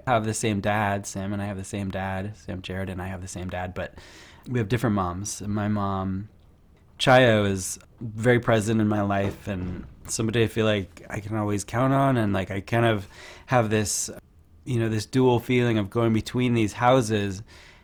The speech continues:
And, and I think that helped me see the differences of what was going on. And certainly, like, the maternal instincts that, you know, I was getting, um, learned from my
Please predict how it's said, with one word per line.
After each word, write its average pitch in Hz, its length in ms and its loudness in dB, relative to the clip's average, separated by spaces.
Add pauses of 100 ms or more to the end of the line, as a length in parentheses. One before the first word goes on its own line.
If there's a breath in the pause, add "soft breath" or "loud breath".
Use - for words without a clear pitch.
(300 loud breath)
And, 113 720 -2
and 120 180 -4
I 107 100 -2
think 123 320 -2
that 117 200 4
helped 123 240 -2
me 110 120 0
see 120 340 -4
the 104 120 0
differences 135 800 0
of 113 120 -2
what 107 140 -2
was 104 180 -4
going 110 360 0
on. 135 380 4
And 101 420 0 (100)
certainly, 120 480 -2
like, 101 200 -2 (600)
the 107 260 -4
maternal 113 580 0
instincts 104 480 -4
that, 104 220 -4
you 110 100 -6
know, 101 120 -4
I 101 60 -4
was 101 160 -6
getting, 101 500 -8 (280)
um, 101 380 -12 (300)
learned 120 380 2
from 101 240 -4
my 120 300 0